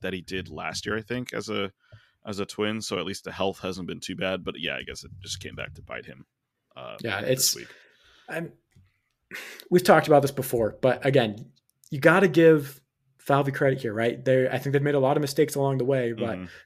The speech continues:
Speaker 2: they identified a position where they had a lot of depth. Uh, basically, they're like, "Edouard Julien, we think you can replace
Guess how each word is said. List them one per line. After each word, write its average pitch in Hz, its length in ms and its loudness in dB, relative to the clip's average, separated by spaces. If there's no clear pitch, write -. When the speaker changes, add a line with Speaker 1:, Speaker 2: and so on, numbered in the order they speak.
Speaker 2:
they 131 80 4
identified 139 600 2
a 139 40 0
position 131 440 -4
where 127 140 0
they 123 60 0
had 127 200 -2
a 135 40 0
lot 131 200 0
of 127 100 -12
depth. 131 400 -2
Uh, 117 340 0
basically, 156 440 4
they're 139 200 4
like, 131 240 0
"Edouard 165 260 4
Julien, 139 360 2
we 151 100 -2
think 151 240 -2
you 160 120 -2
can 139 400 -2
replace 131 680 0